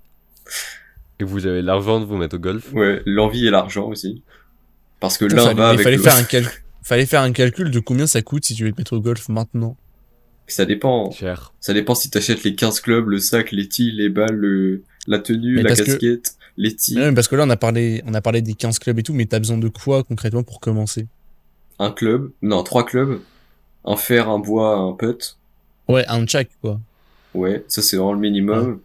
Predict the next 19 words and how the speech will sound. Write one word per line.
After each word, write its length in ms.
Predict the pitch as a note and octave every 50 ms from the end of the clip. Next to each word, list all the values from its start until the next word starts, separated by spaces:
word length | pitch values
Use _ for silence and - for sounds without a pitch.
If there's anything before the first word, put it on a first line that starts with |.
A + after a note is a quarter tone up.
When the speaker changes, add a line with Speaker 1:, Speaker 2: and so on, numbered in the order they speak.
| _ _ _ _ _ _ _ _ _ _ - _ _ _ _ -
Speaker 3:
Ouais. 80 | - E2+
Speaker 2:
Euh, 500 | E2+ E2+ E2+ E2+ E2+ E2+ E2+ E2 E2+ - _ _ - - _ _ - - G#2+ G#2
quelques 140 | - A#2 A2
balles, 360 | G#2 A2 A2 A#2+ C3+ C3 C3 - _ _ _ -
des 180 | F2 G2 G#2+ G#2
tis. 360 | G#2 - - B2+ C#3 D3+ D3+ - _ _ _ _ _ _ _ _ _ _ _ _ -
Les 200 | - G2 G#2 G#2
tis, 200 | G#2 - - C#3
faut 120 | B2 - A#2
en 40 | G#2
Speaker 3:
Mhm. 40 | G2
Speaker 2:
prendre 220 | - G#2 G2+ G2+
beaucoup 360 | F#2+ F#2+ A2+ A2+ A2+ - A#2+
parce 140 | A#2+ G2+ F#2 -
que 60 | F#2+
ça 160 | F#2+ - F2+
casse 200 | - - F2+ F#2
très 140 | - - G#2
facilement. 540 | - G#3 - - - G3+ G3 G2+ G#2+ A2 C3+